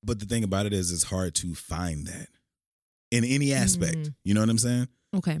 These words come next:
Speaker 1: Like, even with mentorship, it's hard to find that, at least for in the Black community.
Speaker 2: That's a good point.
Speaker 1: It's, it's unfortunate, but it's also hard to find it from the perspective of a lot of people feel like because you are an alpha male that you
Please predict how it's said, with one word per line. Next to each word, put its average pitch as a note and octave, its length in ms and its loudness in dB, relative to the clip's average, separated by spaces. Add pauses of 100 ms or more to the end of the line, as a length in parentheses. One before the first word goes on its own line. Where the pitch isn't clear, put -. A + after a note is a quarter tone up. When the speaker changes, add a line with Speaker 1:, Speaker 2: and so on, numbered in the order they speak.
Speaker 1:
Like, G2+ 220 2
even B2+ 360 2
with G#2 180 2
mentorship, A2+ 760 2 (100)
it's F2+ 140 -2
hard G2+ 200 0
to F2+ 40 -6
find G2 280 2
that, F#2+ 100 2
at F2+ 60 2
least F#2+ 200 4
for F#2+ 160 2
in F2+ 60 2
the F2 60 0
Black F2+ 240 0
community. F#2 460 0
Speaker 2:
That's F3+ 200 -2
a - 20 -10
good - 200 -8
point. - 160 -2
Speaker 1:
It's, - 140 0
it's F#2+ 220 0
unfortunate, F2+ 680 -4
but F2 300 0
it's - 160 -2
also G2+ 580 0
hard G2 340 -2
to G2 80 -2
find F#2 360 -2
it F2+ 180 -2 (420)
from G2 140 0
the F2+ 60 -2
perspective F2+ 520 0
of F2 100 0
a F2 40 0
lot F2+ 180 0
of F2 60 -8
people F#2 280 -2
feel G#2 180 -2
like E2+ 280 -2 (220)
because G2+ 400 0
you F#2+ 120 0
are E2+ 80 0
an E2 140 -2
alpha E2+ 280 -2
male E2+ 240 2
that D#2+ 200 -4
you E2+ 160 -4